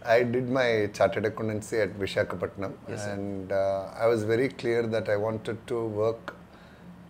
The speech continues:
Speaker 1: in Mumbai. I actually
Speaker 2: Okay.
Speaker 1: wanted to have a career in Mumbai. For some reason, that place always, uh, fascinates me, and I believe, uh, in terms of, uh, the professional exposure,
Speaker 2: Yeah.
Speaker 1: uh, you actually get the best there.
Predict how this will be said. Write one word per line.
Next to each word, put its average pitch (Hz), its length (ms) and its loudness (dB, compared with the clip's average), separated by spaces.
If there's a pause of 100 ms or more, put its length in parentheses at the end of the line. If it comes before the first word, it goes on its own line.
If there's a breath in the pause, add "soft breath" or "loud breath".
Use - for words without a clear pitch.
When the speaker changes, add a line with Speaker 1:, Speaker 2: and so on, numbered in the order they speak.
Speaker 1:
in 139 280 2
Mumbai. 104 360 2 (280)
I 104 40 -8 (100)
actually 113 280 -2
Speaker 2:
Okay. 117 80 2
Speaker 1:
wanted 117 300 0
to 117 60 2
have 110 220 4
a 104 340 4
career 104 280 4
in 101 60 -2 (140)
Mumbai. 120 160 -2
For - 160 -8
some 151 240 6
reason, 147 440 6
that 117 200 2
place 123 360 4
always, 113 420 0
uh, 98 220 0 (540 loud breath)
fascinates 117 680 4
me, 123 360 0
and 113 280 0
I 107 200 4
believe, 127 540 4 (120)
uh, 110 400 6
in 107 140 0
terms 127 420 4
of, 123 200 6 (920 loud breath)
uh, 123 160 0
the 110 140 4
professional 151 680 4
exposure, 117 720 4 (260)
Speaker 2:
Yeah. - 120 -12 (460)
Speaker 1:
uh, 117 340 2 (140)
you 127 140 6
actually 139 420 6
get 117 300 4
the 110 280 6
best 95 520 -2
there. 95 220 -4